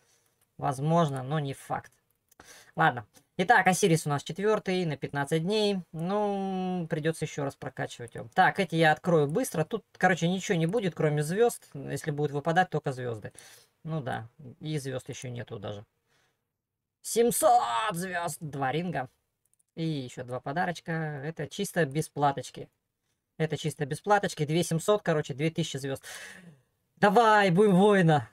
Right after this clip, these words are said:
Блин, не выпадет, походу, вообще ни разу. <laughs> И ни разу не выпадет. Меня доктор убьёт.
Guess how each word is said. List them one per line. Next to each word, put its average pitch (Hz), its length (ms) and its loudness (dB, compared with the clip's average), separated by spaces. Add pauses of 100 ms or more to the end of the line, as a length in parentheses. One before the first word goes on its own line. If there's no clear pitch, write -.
(380)
Блин, 151 280 0
не 175 80 2
выпадет, 175 340 0
походу, 131 300 -6
вообще 117 220 -10
ни 123 120 -8
разу. 113 340 -10 (120)
<laughs> - 1080 -2
И 240 160 6
ни 196 100 2
разу 180 300 4
не 151 120 -2
выпадет. 151 360 -6 (720)
Меня 147 180 -6
доктор 156 360 -6
убьёт. 139 300 -10